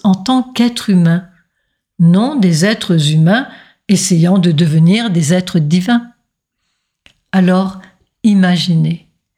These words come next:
comment serait-ce de se sentir valable, à la hauteur, précieux, important, aimable, désirable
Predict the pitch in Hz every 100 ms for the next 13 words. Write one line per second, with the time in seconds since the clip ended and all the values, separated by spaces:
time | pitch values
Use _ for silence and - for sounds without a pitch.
0 | _ _ _ _ _ _ _ _ 233 240
1 | 294 285 - 196 208 247 247 - - -
2 | 170 190 - 202 - 220 208 - 220 214
3 | 214 - _ _ _ 151 143 196 185 165
4 | 156 160 156 160 _ _ _ _ _ _
5 | 214 196 202 - 202 190 190 170 170 160
6 | - - _ _ _ - - 247 240 -
7 | 196 170 165 - _ _ _ _ 233 247
8 | 254 220 - - 165 160 - _ _ _
9 | - 233 220 165 160 156 170 - _ _
10 | _ _ 170 147 170 220 202 220 208 208
11 | 180 226 247 269